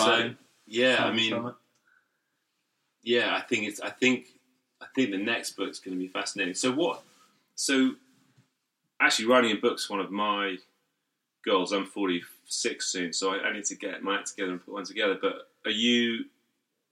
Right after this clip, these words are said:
Speaker 2: what's your advice for someone who's, who'd like to put a book together, who'd like, who is, thinks they've got a message to share, and, and, and what's, um, any tips for a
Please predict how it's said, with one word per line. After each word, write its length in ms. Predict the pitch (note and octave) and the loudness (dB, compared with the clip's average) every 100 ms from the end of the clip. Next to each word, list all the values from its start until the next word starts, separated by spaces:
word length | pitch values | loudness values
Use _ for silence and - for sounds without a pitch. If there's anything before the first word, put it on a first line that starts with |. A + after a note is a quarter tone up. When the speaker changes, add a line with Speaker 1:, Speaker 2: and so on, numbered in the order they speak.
| _ _ _ | _ _ _
Speaker 2:
what's 340 | A2 B2+ C3 C3 | -2 0 2 4
your 180 | A#2+ | 4
advice 300 | G#2+ G#2+ G#2 | 4 4 4
for 80 | - | 2
someone 280 | - G#2 F#2 | -4 -2 -2
who's, 380 | F#2 F2 - - _ _ _ _ - | -4 -4 -6 -6 _ _ _ _ -6
who'd 100 | F#2+ | 0
like 280 | G2 F#2+ | 0 0
to 100 | - | -4
put 200 | - G2 F2 | -6 -4 -4
a 20 | |
book 200 | - - | -8 -10
together, 400 | F2+ F2 F2+ E2+ | -8 -4 -4 -4
who'd 140 | D#2+ F2 | -6 -4
like, 300 | E2+ D#2+ - | -4 -4 -4
who 120 | F2 F2 | -2 -2
is, 300 | E2+ - - _ _ _ _ _ _ _ _ _ - | -2 -6 -8 _ _ _ _ _ _ _ _ _ -6
thinks 200 | G2+ F#2 | -4 -2
they've 140 | F#2 | -4
got 100 | F#2+ | -2
a 40 | F2 | -2
message 320 | F#2 - F2 | -4 -6 -10
to 100 | - | -6
share, 380 | - F#2 F2+ E2+ | -2 0 0 0
and, 180 | D#2+ D#2+ | -4 -12
and, 180 | F2 E2+ - _ _ - | -10 -10 -12 _ _ -14
and 140 | F2+ | -8
what's, 300 | F#2 E2 - F2+ | -6 -6 -6 -8
um, 280 | E2+ E2+ - _ F#2+ | -8 -10 -12 _ -8
any 120 | F#2+ | -8
tips 440 | - - F2+ - | -6 -6 -6 -8
for 160 | - F#2 | -8 -6
a 120 | F2 | -6